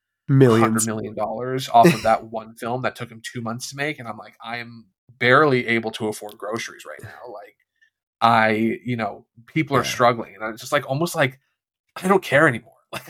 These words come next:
Speaker 2: I don't, like, I'll watch your movie. Like, you've produced art. I will take part in this and enjoy it, and you'll get my money for it because that's what this is, you know, in, in exchange of, for <laughs> goods and services.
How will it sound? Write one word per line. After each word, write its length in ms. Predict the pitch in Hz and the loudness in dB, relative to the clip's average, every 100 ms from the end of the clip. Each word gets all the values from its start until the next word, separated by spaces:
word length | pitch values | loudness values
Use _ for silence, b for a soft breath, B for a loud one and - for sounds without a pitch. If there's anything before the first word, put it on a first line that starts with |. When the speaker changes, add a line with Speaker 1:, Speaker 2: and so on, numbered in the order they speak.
| - | -18
Speaker 2:
I 40 | - 202 | -2 0
don't, 100 | - B - | 0 B 0
like, 200 | 143 135 | 2 4
I'll 140 | 147 190 | 4 6
watch 200 | 233 180 | 6 6
your 120 | 156 | 4
movie. 260 | 226 131 | 4 2
Like, 180 | 107 117 | -4 -8
you've 140 | 131 - | -10 -10
produced 400 | 135 147 156 - | -8 -8 -8 2
art. 300 | - 107 - _ | 2 2 -4 _
I 140 | 120 123 | 0 2
will 340 | 127 120 117 | 0 -2 -6
take 280 | - 151 135 | -2 -2 -2
part 300 | - 160 117 | 4 4 4
in 120 | 107 | -2
this 220 | 113 - | -8 -8
and 220 | - 120 113 _ | -8 -10 -14 _
enjoy 400 | 120 113 120 143 | -12 -6 4 6
it, 120 | 156 - | 6 2
and 80 | 117 | -4
you'll 80 | 123 | -2
get 120 | 139 131 | 0 0
my 80 | 113 | 0
money 280 | 123 170 | 0 0
for 260 | 185 185 180 | 0 4 4
it 60 | 180 | 2
because 380 | - 117 113 b b b - | -4 -6 -6 b b b 2
that's 260 | 120 117 | 2 2
what 120 | 120 120 | -4 -4
this 260 | 120 - | -4 -6
is, 280 | 120 117 113 123 | -8 -8 -10 -8
you 100 | 120 | -2
know, 200 | 123 131 | 0 0
in, 80 | - | -2
in 100 | 117 | -6
exchange 580 | - - 113 120 180 | -10 -6 -4 -2 -4
of, 220 | 120 120 - _ _ _ | -6 -8 -16 _ _ _
for 80 | 156 | -10
<laughs> 120 | 139 | -2
goods 180 | 202 175 | -2 0
and 100 | 226 | -2
services. 920 | 190 180 175 226 226 - 247 - - | 4 4 6 2 -2 0 2 2 -4